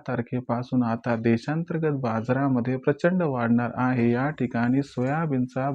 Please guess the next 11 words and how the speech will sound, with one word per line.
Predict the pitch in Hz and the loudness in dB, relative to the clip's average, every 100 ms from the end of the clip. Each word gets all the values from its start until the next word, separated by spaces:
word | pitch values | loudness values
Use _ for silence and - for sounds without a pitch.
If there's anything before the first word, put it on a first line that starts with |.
| 127 | -4
बाजारभाव? | 104 104 113 113 110 - 127 _ - - - - - | -6 -6 -4 -4 -4 -8 -14 _ -20 -18 -18 -16 0
आणि | 143 165 | 2 2
सोयाबीनचा | - 143 147 151 180 185 196 185 | 2 0 2 0 0 0 0 -2
बाजारभाव | 160 131 127 135 135 131 113 | 0 -2 0 -2 -4 -2 -4
जर | 117 120 | 0 0
या | 131 147 156 | 0 0 0
तारखेपासून | 135 127 131 127 120 - 139 | -2 0 -2 -4 -4 0 0
प्रचंड | 131 117 - 123 123 | 2 -2 2 0 0
प्रमाणात | 123 123 123 127 127 | 0 2 2 0 -2
वाढला | 120 127 143 110 92 - - - | -2 0 0 -2 -4 -12 -20 -6
तर | - | 0